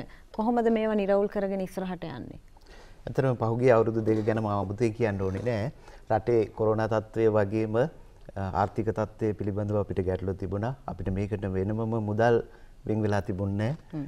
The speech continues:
Speaker 2: ඒ නිසා මේ අපිට බොහොම අමාරුවෙන් වාහන, අ, එහෙම, අ,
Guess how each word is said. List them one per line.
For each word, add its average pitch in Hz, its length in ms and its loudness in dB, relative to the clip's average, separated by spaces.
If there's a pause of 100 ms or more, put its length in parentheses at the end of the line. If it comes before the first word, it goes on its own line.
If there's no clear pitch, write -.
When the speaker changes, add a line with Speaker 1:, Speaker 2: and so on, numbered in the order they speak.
(120)
Speaker 2:
ඒ 117 120 -2
නිසා 123 320 -2
මේ 101 360 2
අපිට 104 320 -2 (640)
බොහොම 107 300 0
අමාරුවෙන් 107 480 2
වාහන, 98 340 2
අ, - 500 -6
එහෙම, 98 280 -2
අ, 87 500 -6